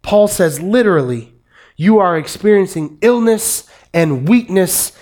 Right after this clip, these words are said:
and death because you have abused the Lord's Supper." So the way we avoid this,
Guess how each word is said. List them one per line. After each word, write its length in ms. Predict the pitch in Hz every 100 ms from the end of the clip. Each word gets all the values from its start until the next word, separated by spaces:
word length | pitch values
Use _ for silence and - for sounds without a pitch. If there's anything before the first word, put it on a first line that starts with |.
| _ -
and 500 | 165 147 120 107 -
death 560 | 240 185 - - - _ _ _ _ _ _ _ _ -
because 340 | 156 - 165
you 80 | 143
have 140 | 160 127
abused 560 | 110 175 190 170 139
the 80 | 143
Lord's 580 | 151 151 139 123 - _
Supper." 560 | - - 180 - 113 - _ _ _ _ _ _ _ _ _ _ _ _ _ _ _ _ _
So 160 | -
the 60 | 151
way 220 | 147 196
we 180 | 214 240
avoid 340 | 220 226 247
this, 420 | 220 277 269 -